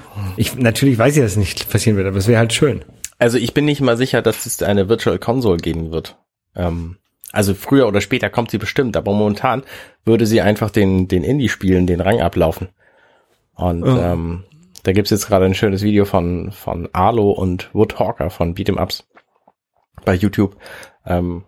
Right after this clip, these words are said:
Speaker 2: wo sie genau dieses Phänomen erklären, dass es nämlich, äh, die Virtual Console bei Nintendo deswegen nicht gibt, weil sie keine wollen. Ne? Die umzusetzen wäre easy.
Speaker 1: Mhm.
Speaker 2: Aber, ähm,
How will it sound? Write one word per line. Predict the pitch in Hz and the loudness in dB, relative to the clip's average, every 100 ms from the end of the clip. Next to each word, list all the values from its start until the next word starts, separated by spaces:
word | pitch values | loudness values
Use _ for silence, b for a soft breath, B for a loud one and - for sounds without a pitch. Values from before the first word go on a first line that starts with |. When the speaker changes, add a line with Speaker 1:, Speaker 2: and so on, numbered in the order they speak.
| _ _ _ | _ _ _
Speaker 2:
wo | 110 | 0
sie | 104 | 2
genau | 104 101 104 | 4 4 4
dieses | 101 101 | 2 -2
Phänomen | - 104 104 110 | 0 0 2 2
erklären, | 101 - 98 | 0 2 2
dass | 95 - | 2 -4
es | 90 - | -6 -2
nämlich, | 92 92 - - | -2 -2 -6 -6
äh, | 87 | -6
die | 90 92 | -4 -2
Virtual | 104 - 101 | -2 0 0
Console | 117 117 110 | 0 2 2
bei | 98 92 | 2 2
Nintendo | 95 107 104 98 | 2 0 0 2
deswegen | 104 - 107 98 | 0 0 0 2
nicht | 101 - | 2 0
gibt, | - - - | -2 -4 0
weil | 101 | 0
sie | 98 | 0
keine | 95 101 82 87 | -2 -4 -4 0
wollen. | 123 101 76 - | 2 2 -4 -10
Ne? | 92 95 | -10 -8
Die | 95 - | -6 -2
umzusetzen | 110 - 110 104 - 98 | -2 0 0 0 0 0
wäre | 101 - | 0 0
easy. | 127 127 95 - _ B B B B _ _ - | -2 -2 -2 -8 _ B B B B _ _ -2
Speaker 1:
Mhm. | 123 107 120 127 - - | 2 2 -2 -8 -20 -6
Speaker 2:
Aber, | 95 95 98 92 92 - - - | -2 2 2 2 0 -10 -12 -6
ähm, | 90 85 85 87 | -4 -4 -8 -10